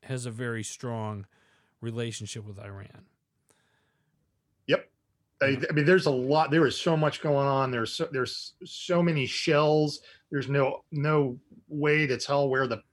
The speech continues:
Speaker 2: P is. Yeah, then hell, maybe there's multiple Ps. Um, but it, it is having this event,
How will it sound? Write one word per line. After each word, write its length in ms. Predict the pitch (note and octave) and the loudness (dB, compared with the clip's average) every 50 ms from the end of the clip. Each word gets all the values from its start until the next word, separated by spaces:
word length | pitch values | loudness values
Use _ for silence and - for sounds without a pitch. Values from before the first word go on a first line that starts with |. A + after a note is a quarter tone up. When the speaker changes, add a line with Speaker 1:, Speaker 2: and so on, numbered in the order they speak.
| - - | -20 -14
Speaker 2:
P 300 | - - F3 D#3 D3+ D3 - | -8 -6 -2 -2 -2 -2 -4
is. 500 | B2 B2 A#2+ A#2 A2+ A#2+ B2 - - - _ - - - _ _ _ - | -4 -4 -4 -4 -4 -6 -6 -10 -12 -14 _ -20 -20 -20 _ _ _ -10
Yeah, 180 | - C3 B2+ | -8 -8 -6
then 180 | A#2 A#2+ B2 A#2+ | -4 -4 -4 -4
hell, 260 | A#2+ B2+ C#3+ D#3+ C#3 | -2 0 2 2 2
maybe 220 | B2 B2 C3+ C#3+ D3 | 2 2 0 2 4
there's 200 | C#3+ C#3 B2+ A#2 | 4 2 2 2
multiple 540 | C3 C#3 D3 D#3 - D3+ D3 - C3 B2 | 0 0 0 0 0 -2 -4 -4 -6 -8
Ps. 600 | - - - E3 D#3+ D3 A#2+ A2+ G#2+ G#2+ - - - _ _ _ _ _ _ _ - | -6 -4 -2 0 0 0 0 0 -2 -4 -6 -12 -16 _ _ _ _ _ _ _ -8
Um, 440 | C#3+ C3 B2+ B2 A2+ G#2 G2 G2 G2 _ _ _ _ _ _ _ _ _ _ _ _ _ _ _ _ - | -6 -2 -2 -2 -2 -4 -6 -12 -18 _ _ _ _ _ _ _ _ _ _ _ _ _ _ _ _ -16
but 300 | D3 B2+ D3+ C3 C#3 - | -6 -2 -2 -2 0 0
it, 200 | D#3 D3 D3 E3 | -2 -2 -2 0
it 160 | C#3+ C#3+ C#3+ | 0 0 2
is 320 | C#3 C3 B2 A2+ - - - _ _ _ _ _ _ _ _ _ _ _ _ _ | 2 2 2 0 -4 -10 -16 _ _ _ _ _ _ _ _ _ _ _ _ _
having 680 | - E3+ - - F3+ E3+ F3 E3+ F3+ F3 D#3+ D3 C#3 - _ _ _ _ _ _ _ _ _ _ _ _ _ _ _ _ _ _ _ _ _ _ _ _ _ _ _ _ _ _ _ _ _ _ _ _ _ _ _ _ _ _ _ _ _ _ | -10 -8 -4 0 2 2 2 4 2 2 2 0 -4 -6 _ _ _ _ _ _ _ _ _ _ _ _ _ _ _ _ _ _ _ _ _ _ _ _ _ _ _ _ _ _ _ _ _ _ _ _ _ _ _ _ _ _ _ _ _ _
this 580 | - C3 A#2+ A#2+ A#2+ B2+ B2+ E3+ F#3 F3 - - - | -18 -16 -14 -14 -10 -2 2 2 2 2 2 -2 0
event, 580 | D#3 D3 C3 A#2 A2+ C#3 D3 D3 D3 D3 - | 0 0 0 -2 -2 0 2 2 2 0 -2